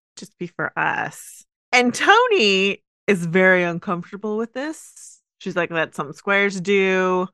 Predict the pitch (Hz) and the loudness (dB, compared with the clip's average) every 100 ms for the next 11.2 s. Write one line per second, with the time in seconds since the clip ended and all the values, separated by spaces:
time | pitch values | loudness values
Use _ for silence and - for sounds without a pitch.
0 | _ 156 135 - - 156 - - - 151 | _ -6 -6 -6 -6 -6 -6 -10 -12 -14
1 | - 151 139 - - 143 143 139 139 131 | -10 -8 -8 -8 -10 -8 -8 -8 -10 -12
2 | 143 _ _ 190 180 175 175 170 170 170 | -14 _ _ -6 -2 -2 -4 -4 -6 -8
3 | - _ _ 196 190 185 190 190 190 190 | -10 _ _ 0 0 2 0 2 0 0
4 | _ _ - 427 339 269 269 262 247 - | _ _ -2 0 2 2 2 0 -2 -2
5 | 190 185 - _ - 226 220 190 196 214 | 0 0 -4 _ -4 0 0 0 -2 -4
6 | 190 165 151 - 156 - 165 165 - 143 | -2 0 0 -2 -10 -8 -6 -6 -6 -8
7 | 139 139 151 147 120 - 160 143 147 143 | -8 -8 -8 -8 -12 -12 -10 -10 -10 -10
8 | 143 135 131 135 - 135 123 - - 143 | -12 -12 -14 -16 -12 -10 -8 -10 -12 -12
9 | 156 - - - - - - _ _ 170 | -14 -16 -20 -20 -20 -20 -20 _ _ -6
10 | 170 175 180 - 160 156 160 156 151 143 | 0 2 2 0 -6 -4 -2 -2 -4 -6
11 | 147 | -10